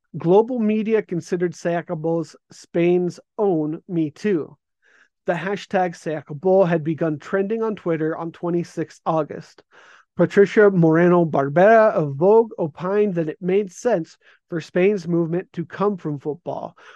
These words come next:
which she wrote has a similar presence in Spanish society as Hollywood does in the United States.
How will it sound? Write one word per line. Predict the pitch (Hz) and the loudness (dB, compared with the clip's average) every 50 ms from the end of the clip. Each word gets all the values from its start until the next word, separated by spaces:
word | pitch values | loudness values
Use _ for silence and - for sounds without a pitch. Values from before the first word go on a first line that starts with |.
| _ _ | _ _
which | - 185 202 - | 2 2 2 2
she | - - - 262 285 285 | -2 -4 0 2 2 4
wrote | 214 185 185 190 - 175 | 4 4 4 4 2 0
has | 170 165 147 156 | -4 -4 -4 -4
a | |
similar | - - - 208 202 202 202 196 | -4 0 0 2 2 4 2 0
presence | 175 - 180 170 151 175 170 160 - - | 0 0 -2 -2 -2 -4 -6 -8 -8 -12
in | 151 | -14
Spanish | 139 - _ 208 208 214 220 208 - | -14 -6 _ 0 0 2 0 -2 -4
society | - 196 175 - - 160 160 160 156 151 156 151 151 151 - _ _ _ _ | -4 -6 -4 -2 -2 -2 0 0 0 0 0 -2 -2 -4 -8 _ _ _ _
as | 165 170 170 - | -6 -6 -6 -4
Hollywood | 147 165 165 175 175 180 175 170 170 160 147 | -6 -4 -2 -2 -2 0 0 -2 -2 -2 -4
does | 151 143 143 147 139 - | -6 -6 -6 -6 -8 -10
in | - | -8
the | 147 143 | -8 -6
United | 143 143 131 123 127 127 123 - - | -6 -6 -6 -6 -8 -10 -12 -14 -16
States. | - - - - - - - - | -16 -16 -16 -14 -14 -16 -18 -20